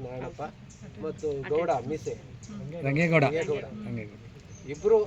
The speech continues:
Speaker 1: ಫಸ್ಟ್ಗೆ ಸ್ಟಾರ್ಟಿಂಗ್ ನನಗೆ ಸಿಕ್ಕಿದವರು. ಆಮೇಲೆ ಅಪ್ಪಾಯಿ ಸಿಟ್ರು ಸಿಕ್ಕಿದ್ರು, ಮಾತಾಡಿ ಹೇಳಿದ್ರು, ಹಿಂಗೆ ಹಿಂಗೆ ಬಂದಿದ್ದೀನಿ ಅಂತ ಅಂದೆ. "ಕೂತ್ಕೊಳ್ಳಿ ಸರ್" ಅಂದ್ರು, ಕೂತ್ಕೊಂಡೆ. ಆಮೇಲೆ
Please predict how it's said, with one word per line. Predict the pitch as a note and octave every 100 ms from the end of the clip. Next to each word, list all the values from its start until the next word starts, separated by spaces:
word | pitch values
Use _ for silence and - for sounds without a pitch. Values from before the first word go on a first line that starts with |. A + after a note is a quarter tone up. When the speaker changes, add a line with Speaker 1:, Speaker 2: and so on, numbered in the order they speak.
| - D3+
Speaker 1:
ಫಸ್ಟ್ಗೆ | D3 - G#3 -
ಸ್ಟಾರ್ಟಿಂಗ್ | D#3 E3 F#3+
ನನಗೆ | D#3+ C3+
ಸಿಕ್ಕಿದವರು. | C#3 B2+ C3 G#2+ - A#2+ B2+
ಆಮೇಲೆ | E3 F3 C3+
ಅಪ್ಪಾಯಿ | A#2 - C#3 C#3
ಸಿಟ್ರು | A#2+ A2+ A#2
ಸಿಕ್ಕಿದ್ರು, | D3+ G#2+ G#2+ - - - - - - - - C3+
ಮಾತಾಡಿ | C#3 D3 C#3+ C#3
ಹೇಳಿದ್ರು, | D3+ C3+ C3+ C3
ಹಿಂಗೆ | C#3
ಹಿಂಗೆ | C#3 C3 B2 A2 A#2
ಬಂದಿದ್ದೀನಿ | C3+ C#3 C#3 A#2+
ಅಂತ | G#2+ G2+
ಅಂದೆ. | G#2 A#2+ -
"ಕೂತ್ಕೊಳ್ಳಿ | F#3+ G3 D#3+ E3
ಸರ್" | D#3+
ಅಂದ್ರು, | F3 - -
ಕೂತ್ಕೊಂಡೆ. | F3 E3 D3 G#2+ G#2+ - G2 G2+ - - - - - C#3
ಆಮೇಲೆ | E3+ F#3